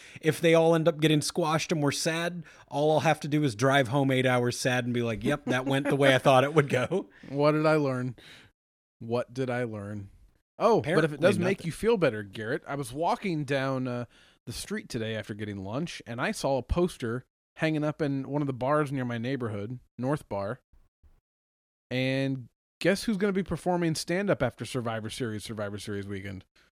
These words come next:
Speaker 1: God damn it. Um, Dolph Ziggler.
Speaker 2: Yes, sir. Right down the street from my apartment.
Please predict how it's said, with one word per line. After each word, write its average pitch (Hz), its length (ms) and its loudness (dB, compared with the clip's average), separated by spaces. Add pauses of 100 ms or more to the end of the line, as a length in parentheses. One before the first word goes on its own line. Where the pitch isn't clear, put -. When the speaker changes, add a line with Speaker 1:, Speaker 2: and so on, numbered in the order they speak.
Speaker 1:
God 113 220 -8
damn 98 240 -6
it. 107 180 -12
Um, 120 720 -4 (280)
Dolph 139 220 2
Ziggler. 110 460 -4 (340)
Speaker 2:
Yes, 110 420 -2
sir. 214 440 -2 (260)
Right 120 420 -4
down 185 200 -2
the 185 60 0
street 185 300 -8
from 180 160 -8
my 170 140 -2
apartment. 139 420 -2